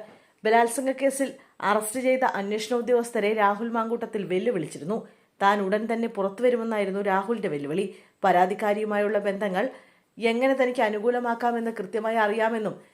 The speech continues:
തൻ്റെ പക്കൽ എല്ലാ തെളിവുകളും ഭദ്രമാണെന്നും രാഹുൽ പറഞ്ഞു. തെരഞ്ഞെടുപ്പിൽ സ്വതന്ത്രനായി മത്സരിച്ചാൽ പോലും താൻ വിജയിക്കുമെന്നും രാഹുൽ വെല്ലുവിളി നടത്തി. രാഷ്ട്രീയമായി തന്നെ തകർക്കാൻ കഴിയില്ലെന്നും രാഹുൽ പറഞ്ഞിരുന്നു. മൂന്നാമത്തെ ബലാത്സംഗ കേസിലാണ് രാഹുൽ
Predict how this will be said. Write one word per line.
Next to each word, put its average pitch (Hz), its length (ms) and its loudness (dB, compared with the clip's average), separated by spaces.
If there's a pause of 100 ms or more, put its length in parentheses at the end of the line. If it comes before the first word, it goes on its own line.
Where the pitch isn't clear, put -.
(180)
തൻ്റെ 208 260 0
പക്കൽ 233 300 -2
എല്ലാ 220 240 0
തെളിവുകളും 226 480 -2
ഭദ്രമാണെന്നും 214 680 -2
രാഹുൽ 175 300 0
പറഞ്ഞു. 160 240 -4 (400)
തെരഞ്ഞെടുപ്പിൽ 190 440 -2 (140)
സ്വതന്ത്രനായി 208 560 0
മത്സരിച്ചാൽ 220 560 -2
പോലും 220 220 0 (300)
താൻ 220 120 -2 (100)
വിജയിക്കുമെന്നും 247 600 0 (100)
രാഹുൽ 180 260 0 (120)
വെല്ലുവിളി 214 400 -2
നടത്തി. 151 300 -6 (520)
രാഷ്ട്രീയമായി 208 720 0
തന്നെ 202 220 -2
തകർക്കാൻ 214 360 -2 (100)
കഴിയില്ലെന്നും 208 580 -2
രാഹുൽ 180 300 -2
പറഞ്ഞിരുന്നു. 156 400 -6 (480)
മൂന്നാമത്തെ 240 480 -2
ബലാത്സംഗ 233 500 0
കേസിലാണ് 226 460 -2
രാഹുൽ 190 260 0